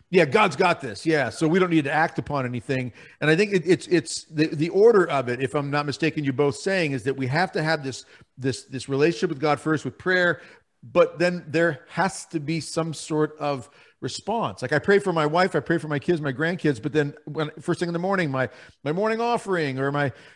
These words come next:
my auxiliary prayers or whatever it is, but then throughout the day,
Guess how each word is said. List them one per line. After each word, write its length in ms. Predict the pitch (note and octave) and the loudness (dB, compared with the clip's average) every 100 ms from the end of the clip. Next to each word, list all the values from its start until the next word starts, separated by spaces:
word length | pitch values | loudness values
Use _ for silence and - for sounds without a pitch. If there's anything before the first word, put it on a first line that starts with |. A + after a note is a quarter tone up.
| - | -6
my 100 | D#3+ | 0
auxiliary 380 | E3 C#3 B3+ A#3 | 0 0 0 0
prayers 160 | E3 D#3 | 2 4
or 40 | |
whatever 180 | G3 A#3 | 4 4
it 60 | A#3 | 2
is, 80 | D3+ | 0
but 160 | F3 | 0
then 160 | F#3+ F3 | 0 -2
throughout 460 | - F3 F#3+ C#4+ D4 | -4 -6 -2 -2 -2
the 60 | |
day, 560 | G3 D3+ D3+ D3 E3 E3 | -4 0 2 2 0 -6